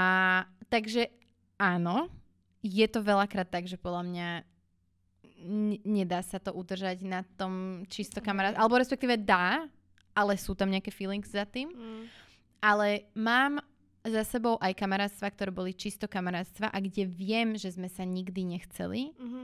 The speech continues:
Speaker 1: a kde to je do, akože teraz si napíšeme raz za pol roka, ale proste stále je to to, že, že, že bolo to
Speaker 2: Že,
Speaker 1: iba
Speaker 2: mhm.
Speaker 1: kamarátstvo. A strašne som rada za tento vzťah a vždy ho používam ako príklad toho, že áno, dá sa to,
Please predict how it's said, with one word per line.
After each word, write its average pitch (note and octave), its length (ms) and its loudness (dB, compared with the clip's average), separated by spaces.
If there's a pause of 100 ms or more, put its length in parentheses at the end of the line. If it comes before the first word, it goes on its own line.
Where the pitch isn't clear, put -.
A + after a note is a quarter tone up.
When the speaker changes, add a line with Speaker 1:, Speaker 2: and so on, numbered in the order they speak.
(160)
Speaker 1:
a G#3 140 4
kde F#3 340 0
to G3 180 -2
je F#3+ 120 2
do, G3+ 280 0
akože G3+ 540 -2 (680)
teraz G3 260 2
si - 80 -6
napíšeme F#3+ 360 -2
raz F3 200 -2
za F3 80 0
pol F3 260 -4
roka, A3+ 320 -2
ale F#3+ 240 -2
proste F#3+ 360 -10
stále G#3 580 0
je F#3+ 140 -4
to G3 120 -16
to, F3+ 280 -8
že, F#3+ 140 -6 (220)
že, F#3+ 280 -10
že F#3+ 200 -6
bolo G3 400 -2
to G#3+ 100 -8
Speaker 2:
Že, - 60 -8
Speaker 1:
iba G3 140 -2
Speaker 2:
mhm. G3+ 80 -8
Speaker 1:
kamarátstvo. F#3+ 500 -4 (520)
A F#3+ 320 4
strašne C#4 500 0
som B3+ 160 -4
rada G#3 220 0
za G3 140 -2
tento G#3 260 -8
vzťah G3+ 320 -2
a - 80 -4
vždy G3 240 0
ho B3+ 80 4
používam G3 560 0
ako F#3+ 260 -4
príklad F#3+ 360 -2
toho, F#3+ 200 -2
že F#3 160 -4
áno, F#3+ 220 0
dá F3 160 0
sa F3+ 160 -6
to, A3+ 240 -2